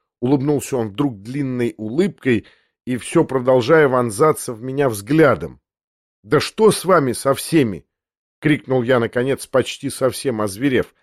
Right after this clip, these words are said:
«Вам-то еще чего?» Он подождал еще несколько секунд, все еще как бы чего-то от меня ожидая. «Ну, значит, после прикажете, коли уж теперь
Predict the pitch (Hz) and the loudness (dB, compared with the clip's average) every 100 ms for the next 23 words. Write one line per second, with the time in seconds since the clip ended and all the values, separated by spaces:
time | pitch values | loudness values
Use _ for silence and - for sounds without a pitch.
0 | _ _ 98 101 196 185 139 131 120 120 | _ _ _ 2 4 2 -2 -8 -10 -10
1 | - 143 - - 131 123 95 - _ _ | -4 -2 -2 -6 -4 0 -2 -4 _ _
2 | _ _ _ _ _ _ _ _ _ _ | _ _ _ _ _ _ _ _ _ _
3 | - 175 160 160 151 123 156 143 123 139 | 0 2 2 4 4 6 4 2 -4 -6
4 | 131 - 127 - 123 - 139 - 190 - | -6 -8 -14 -8 -8 -8 -12 0 0 0
5 | - 135 - 135 127 123 110 117 - 110 | -6 -6 -6 -6 -2 -2 -4 -10 -12 -2
6 | 156 143 131 - 127 139 117 147 120 131 | 0 2 0 2 2 2 0 -2 2 4
7 | 92 67 - _ _ _ _ _ _ _ | 4 0 -8 _ _ _ _ _ _ _
8 | _ 101 131 110 139 131 - - 185 - | _ -4 -2 2 2 2 -2 2 4 4
9 | 185 156 165 - 131 101 - - 107 104 | 0 -2 0 2 2 2 -6 -4 0 0
10 | 98 - 101 131 104 | -2 -12 -2 0 0